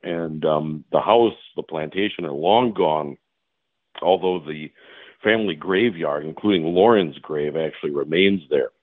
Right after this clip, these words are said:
So Laurens is a incredibly wealthy man. I would say one of, probably one of the richest people in North America at the time of the American Revolution.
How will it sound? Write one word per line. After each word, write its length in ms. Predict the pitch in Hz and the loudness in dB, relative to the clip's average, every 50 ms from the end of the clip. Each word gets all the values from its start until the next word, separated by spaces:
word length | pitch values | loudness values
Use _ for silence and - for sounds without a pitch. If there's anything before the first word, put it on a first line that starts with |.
| _ _ _ _ _ _ _ _ _ _ _ _ _ - - - - | _ _ _ _ _ _ _ _ _ _ _ _ _ -16 -14 0 2
So 80 | 110 | 4
Laurens 400 | 104 101 98 110 131 139 139 110 | 6 6 8 8 8 6 6 6
is 160 | 95 92 78 | 4 2 2
a 180 | 82 82 78 - - - - - - - - - - - | 2 2 0 0 -2 -10 -18 -16 -16 -16 -16 -16 -6 0
incredibly 720 | 120 117 110 - - - - 131 143 143 139 107 113 110 101 | 2 2 2 2 0 0 2 4 6 6 4 4 2 0 0
wealthy 400 | 90 87 82 87 87 - 90 82 | 0 0 0 -2 -2 -2 -4 -6
man. 300 | 71 73 73 73 71 71 | -6 -6 -10 -10 -8 -6
I 100 | 80 95 | -2 0
would 140 | 107 107 101 - | 0 0 0 0
say 80 | 95 92 | 0 0
one 180 | 92 95 92 | 2 2 0
of, 120 | 90 82 - | -2 -4 -2
probably 280 | 87 101 117 120 107 | 2 4 4 6 6
one 140 | 92 90 87 | 4 2 2
of 80 | 87 82 | 0 0
the 60 | 80 | 0
richest 420 | 80 90 87 - - 82 - _ | -2 -2 -2 -4 -6 -14 -16 _
people 320 | - 85 78 - - 82 76 | -8 -8 -8 -4 -2 -2 -2
in 80 | 73 | -2
North 240 | 76 73 73 71 - | -2 -4 -6 -4 -6
America 640 | 76 71 71 67 67 69 69 - - 69 71 76 78 - _ - - _ _ _ _ _ _ | -8 -8 -4 -2 0 -2 -2 -2 -4 -2 -2 -2 -2 -4 _ -20 -20 _ _ _ _ _ _
at 80 | 87 87 | 2 2
the 80 | 87 87 | 2 2
time 280 | - 87 90 87 87 | 4 4 4 4 4
of 60 | 85 80 | 4 2
the 40 | 82 | 2
American 440 | 82 87 87 85 82 80 78 80 | 4 4 4 4 2 0 0 2
Revolution. 760 | 80 78 78 - 76 71 69 69 69 67 - 87 92 104 98 | 2 2 2 2 0 -2 0 -2 -2 -2 -2 -4 -4 -4 -4